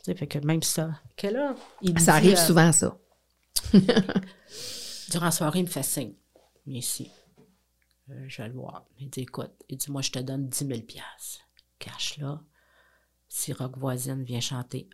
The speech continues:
Speaker 1: un bout de la chanson Hélène à ma femme. »
Speaker 2: Hmm. Juste pour montrer qu'il y a le contrôle, puis c'est lui qui décide, puis
Speaker 1: Ouais.
Speaker 2: c'est lui qui run le show.
Speaker 1: J'ai dit, « Par respect pour Rock Voisine, m'aller demander. » Je me suis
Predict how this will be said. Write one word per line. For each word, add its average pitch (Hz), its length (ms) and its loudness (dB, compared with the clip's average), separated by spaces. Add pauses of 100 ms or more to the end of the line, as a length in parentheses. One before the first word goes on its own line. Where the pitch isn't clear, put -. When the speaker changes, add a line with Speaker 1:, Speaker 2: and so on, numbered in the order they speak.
(180)
Speaker 1:
un 175 200 4
bout 151 240 0
de 147 120 -6
la 131 100 -4
chanson 131 480 -4
Hélène 120 300 -6
à 117 60 -8
ma 113 140 -10
femme. » - 260 -16 (420)
Speaker 2:
Hmm. 185 200 8 (200)
Juste 220 280 2
pour 185 200 0
montrer 185 360 4
qu'il 190 60 -2
y - 20 8
a 240 100 6
le - 40 -14
contrôle, 185 520 4
puis - 80 -6
c'est 175 140 2
lui 156 160 2
qui 165 120 -6
décide, 165 480 2
puis 131 120 -10
Speaker 1:
Ouais. 131 60 -6
Speaker 2:
c'est 180 60 2
lui 175 140 0
qui 180 160 4
run 175 140 2
le 175 180 2
show. - 320 -4 (880)
Speaker 1:
J'ai 123 120 -4
dit, « 156 280 -2 (2250)
Par 135 120 -6
respect - 400 -8
pour 131 220 -8
Rock 120 180 -8
Voisine, 131 300 -6
m'aller 117 260 -4
demander. » 117 460 -12 (1300)
Je - 60 -20
me 147 40 -10
suis - 140 -4